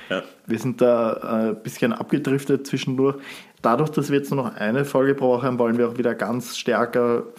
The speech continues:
Speaker 2: Fokus auf bestimmte Themen setzen,
Speaker 1: Genau.
Speaker 2: weil wir eben nicht so viel Content rauspushen können.
Speaker 1: Ja, also wir sind, wir sind, wir haben das Feedback erhalten, ja,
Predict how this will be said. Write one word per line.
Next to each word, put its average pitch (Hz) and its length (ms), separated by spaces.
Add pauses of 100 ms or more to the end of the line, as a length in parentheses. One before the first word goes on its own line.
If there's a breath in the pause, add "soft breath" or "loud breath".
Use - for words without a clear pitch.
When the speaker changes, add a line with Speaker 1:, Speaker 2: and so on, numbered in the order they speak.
Speaker 2:
Fokus 120 440
auf 120 140
bestimmte 117 360
Themen 120 300
setzen, 120 380
Speaker 1:
Genau. 107 100
Speaker 2:
weil 110 180
wir 117 140
eben 113 240
nicht 107 240
so 113 240
viel 113 380
Content 110 440
rauspushen - 800
können. 135 400 (580 loud breath)
Speaker 1:
Ja, 98 200 (400 loud breath)
also 110 120
wir 120 60
sind, 135 240
wir 123 80
sind, 120 560
wir 101 160
haben 107 220
das 110 140
Feedback 107 280
erhalten, 104 500
ja, 117 560